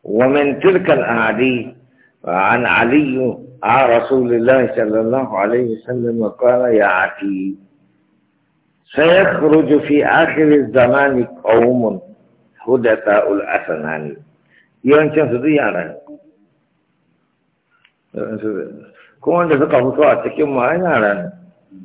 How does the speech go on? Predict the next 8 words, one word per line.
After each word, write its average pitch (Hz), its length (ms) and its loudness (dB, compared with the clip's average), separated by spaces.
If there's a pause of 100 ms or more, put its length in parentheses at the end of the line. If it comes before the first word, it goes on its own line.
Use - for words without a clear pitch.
(1080)
Kuma 143 240 2
jahilai. 113 800 -4 (1900)
Yara 139 380 -6
ne 120 220 0
ƙanana. 135 560 -6 (1040)
Su, 101 160 -16
su 120 160 -8
ne 107 160 -4